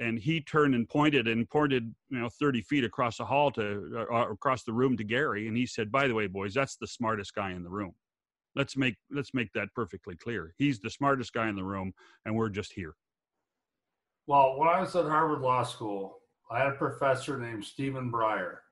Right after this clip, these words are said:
Speaker 2: who's now on the Supreme Court. And, and Justice Breyer was my antitrust professor. And he actually, we had a winter term course for antitrust, and we had, we call it the marathon.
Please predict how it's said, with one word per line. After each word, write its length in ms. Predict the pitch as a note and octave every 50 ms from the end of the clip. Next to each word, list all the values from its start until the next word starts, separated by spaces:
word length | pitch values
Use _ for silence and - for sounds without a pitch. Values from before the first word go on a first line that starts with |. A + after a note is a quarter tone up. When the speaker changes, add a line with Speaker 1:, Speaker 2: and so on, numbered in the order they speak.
| _ _ _ _ _ _ _ _ _ _ _ _ _ _ _ _ _ _ _ _ _ _ -
Speaker 2:
who's 200 | B2 A#2 A2 C#3
now 160 | C#3+ D3 D3
on 180 | C#3+ C#3 C3 B2+
the 60 | B2
Supreme 440 | - B2+ A#2+ - C#3+ C3 B2 A2 -
Court. 260 | - A2+ G2 - - - _ _ _ _ _ _ _ _ _ _ _ _ _ _ _ _ _ _ _ _ _ _ _ _ -
And, 240 | A2+ A2+ A#2 A#2+ A#2
and 300 | A#2 A#2+ A#2 A#2 A2 G#2
Justice 480 | - D3 D3+ D3+ D3 - D#3+ C3+ A#2+ -
Breyer 640 | - - C3 C3+ C3+ B2+ A#2+ A2+ G#2+ G#2 G2+ G#2 - -
was 200 | A2 G#2+ G#2 -
my 240 | A#2+ A#2 A#2+ A#2+
antitrust 680 | A#2+ A#2+ B2 C3 C3 B2+ A2+ - - A#2+ A2 G2+ - -
professor. 640 | - G#2 - - A2 G2 F#2 - - - G2+ F#2+ - _ _ _ _ _ _ _ _ _ _ _ _ _ _ _ - A2+
And 100 | A2 A#2
he 60 | A#2+
actually, 720 | C3 D#3 - - - - D#3+ D3 C#3 C#3 C3+ B2+ B2+ C3 A#2
we 180 | A#2 A2+ G#2+ A2
had 180 | B2 C3 C#3
a 80 | C3+ C3 - - -
winter 420 | - A2 A2+ B2 C3+ D#3+ F3 E3+ -
term 280 | - E3 D#3 D3+ C#3
course 320 | B2 - D3 C#3 C#3 C3+ B2+
for 180 | - - B2+
antitrust, 640 | A#2+ A#2 A2+ A#2 A2 - - A#2+ A2+ G#2+ - - A2+
and 80 | A2
we 80 | G#2+ G#2
had, 180 | A#2+ B2 B2 A#2+
we 80 | A#2+
call 320 | - - C3+ C3 C3+ C#3+ C#3
it 80 | B2
the 80 | - D3
marathon. 640 | C#3 C#3+ C#3 C3+ C3 A#2 A#2+ - G#2 F#2+ F2+ F2 -